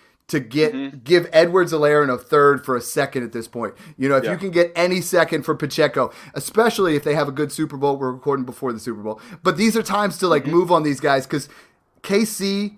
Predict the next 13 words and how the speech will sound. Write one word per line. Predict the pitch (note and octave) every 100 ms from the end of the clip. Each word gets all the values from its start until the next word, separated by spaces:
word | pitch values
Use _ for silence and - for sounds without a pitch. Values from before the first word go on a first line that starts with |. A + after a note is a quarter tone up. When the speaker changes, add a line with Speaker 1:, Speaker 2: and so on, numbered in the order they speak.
| _
Speaker 1:
adding | D#3 E3+ F3 D3
Jahmyr | C#3+ D3+ D#3 C#3
Gibbs | C#3+ D#3+ C#3+ - _ _ _
is | F3 F3+ E3+ D#3 G#2
what | C3 E3 - C3
we | E3
wanted | C#3+ D3 F3 G3 F#3 -
Clyde | E3+ D#3
Edwards-Helaire | D3+ D3+ D3+ C3 C#3+ C#3+ C3+ C3 B2+ B2
to | - C3+
be, | A#2+ B2+ G2+
right? | A2 B2+ C3 - G3
Like, | C#3+ D3